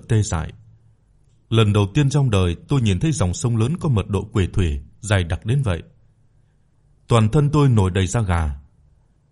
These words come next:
Nhìn dấu hiệu đã có thể đoán được cả sự việc. Chỉ nhìn con sông sâu kinh khủng này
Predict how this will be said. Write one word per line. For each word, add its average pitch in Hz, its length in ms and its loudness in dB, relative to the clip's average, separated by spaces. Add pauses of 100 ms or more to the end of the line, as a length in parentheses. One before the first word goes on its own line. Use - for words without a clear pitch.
(640)
Nhìn 113 240 4
dấu 180 140 0
hiệu 110 220 2
đã 123 160 -4
có 185 160 -4
thể 98 120 2
đoán 127 240 -2
được 101 160 -2
cả 98 120 -2
sự 95 200 -6
việc. 85 260 -4 (840)
Chỉ 113 140 2
nhìn 104 240 4
con 139 160 0
sông 139 260 0
sâu 135 260 0
kinh 139 140 -2
khủng 85 220 -6
này 82 300 -4